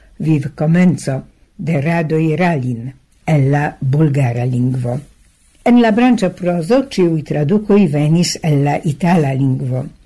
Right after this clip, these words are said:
Ĉiujn tri premiojn gajnis Nicolino Rossi, la duan tamen dividante kun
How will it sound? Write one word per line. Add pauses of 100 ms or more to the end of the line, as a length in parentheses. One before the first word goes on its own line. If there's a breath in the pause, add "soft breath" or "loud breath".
(140 soft breath)
Ĉiujn (180)
tri (100)
premiojn (180)
gajnis
Nicolino
Rossi, (640 loud breath)
la
duan
tamen
dividante
kun